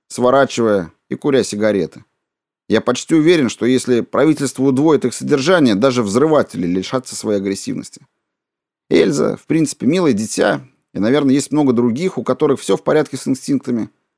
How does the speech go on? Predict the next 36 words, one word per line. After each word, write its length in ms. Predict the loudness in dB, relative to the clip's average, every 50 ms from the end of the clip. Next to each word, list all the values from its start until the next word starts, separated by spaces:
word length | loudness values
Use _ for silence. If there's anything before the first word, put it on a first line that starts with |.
| _ _ _ _ _ _ -4
но 140 | 0 0 2
они 200 | 2 2 2 2
не 80 | 0
смогут 380 | 0 0 0 0 0 0 0 0
жить 180 | -2 -4 -2
в 40 | -2
нашем 260 | -2 -2 -2 -4 -6
кошмарном 500 | -6 -6 -6 -4 -2 -2 -2 0 0 0
мире, 300 | 0 0 0 0 0 -2
и 20 | -2
поэтому 500 | -2 0 0 0 0 -2 -2 -4 -4 -4
выпадают 580 | -6 -6 -2 -2 -2 0 0 0 -2 -2 -6
из 100 | -10 -12
него. 280 | -12 -10 -10 -12 -14 -18 _ _ _ _ _ _ _ _ _ _ _ _ _ _ _ _
Хотя 380 | _ -6 -4 -2 0 2 2 4
и 60 | 4
она, 500 | 2 2 2 2 2 2 2 2 2 0 0
и 60 | -2
я 220 | 0 2 4 4 4
отрицаем 560 | 2 0 -4 -6 -2 0 2 2 4 4 4
мир 200 | 4 4 4 2
в 40 | 2
его 200 | 2 2 2 0
сегодняшнем 560 | 0 0 0 2 2 0 0 0 0 0 0
виде, 380 | 0 0 0 0 0 0 -2 -4 _ _ _ _ _ 2
и 60 | 4
оба 280 | 6 6 6 6 4 0
как 160 | -2 -2 -4
будто 260 | -4 -4 -4 -2 0
выпали 340 | 2 2 2 2 2 2 2
из 120 | 2 2
него. 380 | 0 0 0 0 -2 -4 -6 -12 _ _ _
Разница 500 | 0 2 2 2 2 2 0 0 0 0
между 240 | 0 2 2 0 -2
членами 420 | -4 -2 0 0 2 2 2 2
организации 800 | 2 2 2 2 2 2 2 2 0 0 -2 -2 -4 -4 -4 -6